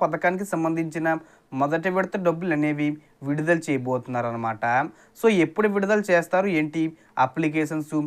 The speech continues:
ఎప్పటి నుండి తీసుకుంటున్నారు, దానికి సంబంధించిన పూర్తి ఇన్ఫర్మేషన్ ఈ వీడియోలో తెలుసుకుందాం. So, సీఎం చంద్రబాబు నాయుడు గారు ఎవరైతే మంత్రులు ఉంటారో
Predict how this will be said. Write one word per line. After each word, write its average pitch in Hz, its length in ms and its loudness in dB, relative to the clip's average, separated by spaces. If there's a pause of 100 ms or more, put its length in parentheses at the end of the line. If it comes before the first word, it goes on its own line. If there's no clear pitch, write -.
(320)
ఎప్పటి 185 260 0
నుండి 196 220 0
తీసుకుంటున్నారు, 151 720 0 (400)
దానికి 151 340 4
సంబంధించిన 180 640 0 (140)
పూర్తి 175 340 -2
ఇన్ఫర్మేషన్ 151 720 0
ఈ - 100 0
వీడియోలో 165 380 2
తెలుసుకుందాం. 120 760 -2 (460)
So, 214 100 4 (140)
సీఎం 185 400 2
చంద్రబాబు 185 580 4
నాయుడు 160 220 0 (100)
గారు 160 180 0 (600)
ఎవరైతే 151 400 2 (360)
మంత్రులు 156 420 2
ఉంటారో 147 300 4